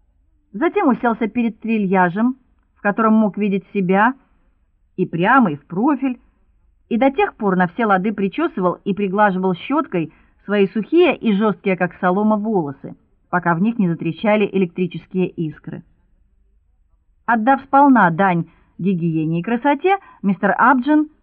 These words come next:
надел чистый воротничок, повязал ослепительный, неслыханных размеров галстук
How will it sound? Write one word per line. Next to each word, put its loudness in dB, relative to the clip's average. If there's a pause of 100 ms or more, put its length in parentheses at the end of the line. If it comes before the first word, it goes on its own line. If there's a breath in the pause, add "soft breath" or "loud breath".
(120)
надел 0
чистый -4
воротничок, -2 (640)
повязал 2
ослепительный, 0 (320 soft breath)
неслыханных -2
размеров 0
галстук 0